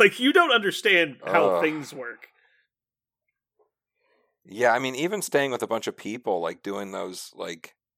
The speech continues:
Speaker 2: it's
Speaker 1: Fourteen
Speaker 2: still
Speaker 1: person
Speaker 2: so
Speaker 1: rooms.
Speaker 2: expensive. Yeah, like,
Speaker 1: Mm-hmm.
Speaker 2: just going out to eat every night and doing all the things, and, I mean, it still was, like, a five hundred dollar trip, even spreading it out amongst, like, six people.
Speaker 1: Yeah, it's h-, like, trying as hard as you can to save money, and it's
Speaker 2: Yeah.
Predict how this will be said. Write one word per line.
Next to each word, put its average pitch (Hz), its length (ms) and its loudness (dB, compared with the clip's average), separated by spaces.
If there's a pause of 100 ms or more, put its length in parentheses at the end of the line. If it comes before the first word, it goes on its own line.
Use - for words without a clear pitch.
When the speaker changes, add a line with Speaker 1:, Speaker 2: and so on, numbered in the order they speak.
(520)
Speaker 2:
it's 135 200 -4
Speaker 1:
Fourteen 131 160 -4
Speaker 2:
still 175 240 0
Speaker 1:
person - 40 -2
Speaker 2:
so 113 220 -6
Speaker 1:
rooms. 90 120 -10
Speaker 2:
expensive. 82 640 -10
Yeah, 151 400 0
like, 104 400 -2
Speaker 1:
Mm-hmm. 117 300 -18
Speaker 2:
just 131 220 -4
going 160 220 2
out 151 120 4
to - 100 -16
eat 104 180 -6
every 127 220 -2
night 123 320 -2
and 101 80 -20
doing 110 220 -6
all 117 140 -2
the 113 80 -6
things, 107 500 -8
and, 101 80 -10
I 98 40 -10
mean, 92 420 -14
it 131 160 -10
still - 260 -6
was, 139 120 -8
like, 120 120 -6
a 107 60 -6
five 117 220 -2
hundred 113 160 -2
dollar 107 180 0
trip, - 400 -2
even 170 340 -8
spreading 123 400 -6
it 120 80 -6
out 135 240 0
amongst, 117 320 -6
like, 107 140 -2
six - 220 -10
people. - 560 -14 (1000)
Speaker 1:
Yeah, 120 200 -8
it's 113 120 -14 (120)
h-, - 140 -16
like, 135 180 -2
trying 151 300 -2
as 131 100 -10
hard 147 200 -4
as 127 100 -10
you 120 80 -14
can 131 200 -6
to 117 80 -16
save 117 240 -10
money, 110 240 -12
and 107 80 -16
it's 104 120 -16
Speaker 2:
Yeah. 90 80 -8